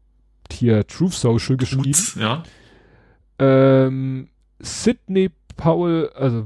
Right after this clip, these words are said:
Speaker 1: war eine von Millionen und Abermillionen von Menschen, die, äh, dachten und in immer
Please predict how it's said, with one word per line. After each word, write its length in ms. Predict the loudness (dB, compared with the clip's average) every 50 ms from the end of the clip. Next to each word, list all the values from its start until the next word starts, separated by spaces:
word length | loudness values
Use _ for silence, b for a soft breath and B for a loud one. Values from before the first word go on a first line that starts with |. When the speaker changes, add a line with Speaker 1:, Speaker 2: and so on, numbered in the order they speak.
| -8 -6 0
Speaker 1:
war 280 | 2 2 2 2 2 2
eine 480 | 2 2 2 2 2 0 0 0 -2
von 380 | -4 -6 -6 -4 -4 -4 -2 -2
Millionen 680 | 0 0 0 2 2 0 0 0 0 -2 -2 -2 -4
und 80 | -4 0
Abermillionen 680 | 2 2 4 4 4 0 0 0 -2 0 -2 -2 -4
von 220 | -4 -4 -4 -2 0
Menschen, 640 | 0 0 0 -2 -6 -8 -8 -8 -6 -6 -6 -8 -10 B B B B B B B _ _ -8 -4
die, 400 | -2 0 0 0 2 2 0 0
äh, 480 | -2 -6 -10 -6 -2 0 2 2 0 2
dachten 460 | 4 2 4 2 0 -4 -4 -8 -8
und 580 | -4 0 0 0 0 0 -6 -8 -10 -12 -12 -10
in 240 | -2 -2 -2 -2 -2
immer 280 | -4 0 2 2 2